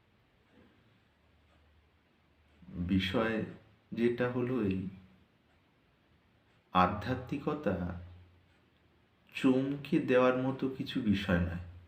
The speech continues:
জগতের ক্ষেত্রে আমরা সাধারণত সেগুলো ভালোবাসি, যা আমাদেরকে চমকে দেবে এবং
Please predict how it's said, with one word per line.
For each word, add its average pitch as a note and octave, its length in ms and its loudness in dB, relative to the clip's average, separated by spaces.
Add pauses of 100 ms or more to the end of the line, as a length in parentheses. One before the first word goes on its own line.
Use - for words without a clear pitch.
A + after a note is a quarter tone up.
(1800)
জগতের G#2 680 6
ক্ষেত্রে - 340 0 (140)
আমরা G#2+ 240 4 (360)
সাধারণত A2 500 -2 (220)
সেগুলো A2+ 380 0 (140)
ভালোবাসি, F#2 600 2 (1800)
যা G#2+ 120 8 (180)
আমাদেরকে A#2+ 500 4 (120)
চমকে C3 360 2 (100)
দেবে C3+ 220 6 (1300)
এবং A2 180 -4